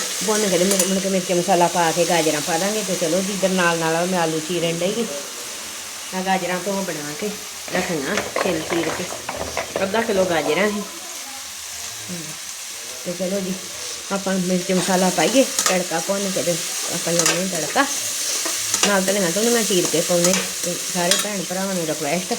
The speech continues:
ਜਿਹੜੇ ਚੈਨਲ 'ਤੇ ਨਵੇਂ ਆਏ, ਚੈਨਲ ਨੂੰ ਸਬਸਕ੍ਰਾਈਬ ਕਰੋ। ਜਿਹੜੀਆਂ ਪਹਿਲੀਆਂ ਭੈਣਾਂ ਜੁੜੀਆਂ, ਸੋਹਣੇ ਸੋਹਣੇ ਕੁਮੈਂਟ ਕਰਦੀਆਂ, ਸੋਹਣੇ ਸੋਹਣੇ ਕੁਮੈਂਟ ਕਰੋ। ਜਦੋਂ ਵੇਖੀਦੇ ਕੁਮੈਂਟ ਪੜ੍ਹੀਦੇ, ਬਹੁਤ ਮਨ ਨੂੰ ਖੁਸ਼ੀ ਹੁੰਦੀ ਕਿ ਭੈਣਾਂ ਬਹੁਤ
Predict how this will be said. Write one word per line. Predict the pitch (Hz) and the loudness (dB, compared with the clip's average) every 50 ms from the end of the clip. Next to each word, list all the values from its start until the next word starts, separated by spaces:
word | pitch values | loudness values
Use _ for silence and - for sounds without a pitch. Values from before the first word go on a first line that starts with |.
| - - - - - - - - - | -6 -8 -10 -10 -10 -10 -10 -6 0
ਜਿਹੜੇ | 185 190 196 208 | 4 4 6 6
ਚੈਨਲ | 208 214 202 185 180 180 180 | 6 6 6 6 6 4 2
'ਤੇ | 180 185 180 | 0 0 0
ਨਵੇਂ | 180 165 165 165 165 165 | 0 0 2 2 2 4
ਆਏ, | 165 170 185 | 4 2 2
ਚੈਨਲ | 185 190 185 175 170 165 165 | 2 2 2 2 4 4 4
ਨੂੰ | 165 160 160 | 4 2 2
ਸਬਸਕ੍ਰਾਈਬ | 175 160 156 - - - 175 180 185 185 | 2 0 0 0 -2 0 2 2 2 2
ਕਰੋ। | 185 202 202 226 220 - - - - - - - - - - - - - - | 2 4 4 4 2 0 -4 -8 -10 -4 -2 -2 -2 -2 -4 -8 -8 -2 0
ਜਿਹੜੀਆਂ | 190 190 196 208 208 | 0 2 2 0 0
ਪਹਿਲੀਆਂ | 196 196 170 175 196 220 214 202 | 4 4 4 6 6 2 2 2
ਭੈਣਾਂ | - 214 208 202 185 | 2 0 2 2 2
ਜੁੜੀਆਂ, | 175 180 165 165 175 185 190 185 | 2 2 2 2 2 2 2 2
ਸੋਹਣੇ | 196 202 196 190 | 2 2 0 2
ਸੋਹਣੇ | 190 196 185 185 190 | 2 2 2 2 2
ਕੁਮੈਂਟ | 185 170 165 165 175 202 220 | 2 2 2 4 4 2 2
ਕਰਦੀਆਂ, | 208 202 190 180 170 180 175 185 208 208 - - - - - - - - - - - - - | 4 4 4 4 4 2 2 2 0 0 -2 -4 -6 -6 -6 -6 -4 -2 0 0 0 0 0
ਸੋਹਣੇ | 202 185 190 190 | 2 2 2 2
ਸੋਹਣੇ | 196 196 180 185 | 2 0 0 0
ਕੁਮੈਂਟ | 185 185 170 170 170 196 220 | 0 2 2 2 2 2 2
ਕਰੋ। | 220 220 208 202 214 | 2 2 2 4 4
ਜਦੋਂ | 202 208 202 202 196 | 2 2 2 2 4
ਵੇਖੀਦੇ | 196 190 175 165 - 185 180 165 190 202 | 6 6 6 6 4 2 2 0 0 -2
ਕੁਮੈਂਟ | - 202 180 175 180 190 202 | 0 0 0 0 0 0 0
ਪੜ੍ਹੀਦੇ, | 196 196 180 175 180 196 202 202 | 2 2 2 2 2 2 0 2
ਬਹੁਤ | 185 180 175 175 185 196 202 | 4 4 6 6 6 4 4
ਮਨ | 202 202 190 185 | 2 2 2 2
ਨੂੰ | 180 170 - | 2 2 2
ਖੁਸ਼ੀ | - 185 170 180 - 190 196 | 2 0 0 0 -2 -2 -2
ਹੁੰਦੀ | 208 202 170 170 196 190 - - - - - - - - - - - - | -2 0 0 -2 -2 -2 -2 -2 -2 -2 -4 -6 -8 -8 -8 -8 -6 0
ਕਿ | - 185 | 0 2
ਭੈਣਾਂ | 180 190 190 196 190 | 4 4 4 6 6
ਬਹੁਤ | 180 175 170 165 170 202 | 4 4 4 4 4 2